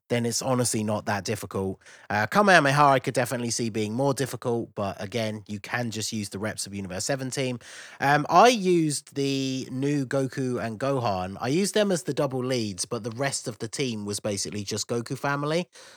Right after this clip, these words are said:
So they were the only ones getting the two hundred percent leader skill. Um, but yeah, they obviously did very, very well. Like, as we just said, like, go-, the fact that Goku can stun and then dodge after supering, like,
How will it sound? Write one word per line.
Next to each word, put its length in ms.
So 220
they 140
were 120
the 120
only 200
ones 300
getting 360
the 100
two 180
hundred 260
percent 280
leader 240
skill. 420
Um, 600
but 160
yeah, 240
they 160
obviously 380
did 260
very, 320
very 240
well. 420
Like, 340
as 160
we 40
just 200
said, 180
like, 160
go-, 140
the 100
fact 220
that 160
Goku 420
can 340
stun 520
and 180
then 180
dodge 360
after 320
supering, 560
like, 200